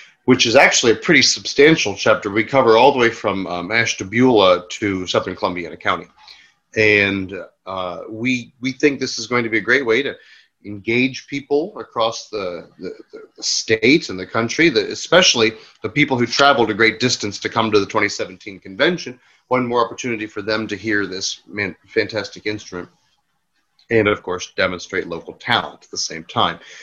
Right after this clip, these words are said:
We don't always have to bring in a national or internationally re-, uh, and renowned organist when we have plenty of fine performers here as well.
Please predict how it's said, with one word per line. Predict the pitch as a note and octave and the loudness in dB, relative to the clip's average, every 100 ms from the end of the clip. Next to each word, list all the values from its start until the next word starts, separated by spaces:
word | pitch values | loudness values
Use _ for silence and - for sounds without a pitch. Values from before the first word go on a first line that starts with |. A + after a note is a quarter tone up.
| - _ | -20 _
We | A2 | 0
don't | G#2+ A2 | 4 4
always | A2+ G#2+ G#2 | 4 2 -4
have | F#2+ - | -8 -10
to | G2 | -12
bring | G2 G#2 G2+ | -8 -8 -8
in | F#2 | -8
a | F2+ | -8
national | G2 G2+ - G#2 F2+ | -4 -4 -4 -6 -4
or | F2+ | -4
internationally | G#2 G#2 F#2+ G2 G2+ - F#2+ F#2 F2 | -6 -6 -4 -2 -4 -8 -12 -14 -14
re-, | E2 F2+ - - | -12 -14 -14 -10
uh, | F#2 E2+ | -8 -6
and | F#2 F2+ E2+ | -8 -12 -14
renowned | - F#2+ G2 G2+ G2 F#2 - _ | -12 -4 0 2 0 -6 -16 _
organist | G#2+ F#2 E2 F2 - | -2 -2 -8 -14 -16
when | F2 | -14
we | F2 | -14
have | F2+ F2 E2+ - - - - - _ | -8 -8 -8 -14 -20 -20 -20 -20 _
plenty | - C3 B2 - G#2 | 0 2 4 2 -2
of | F#2 | -2
fine | - G#2 G2 | -2 -4 -4
performers | F#2 - - G2+ F2+ F2+ | -10 -18 -12 -10 -8 -10
here | - F#2 F2+ - _ _ _ F#2 | -8 -6 -8 -10 _ _ _ -10
as | E2+ | -10
well. | F2 G2+ F2 D#2+ - | -6 -2 -2 -4 -12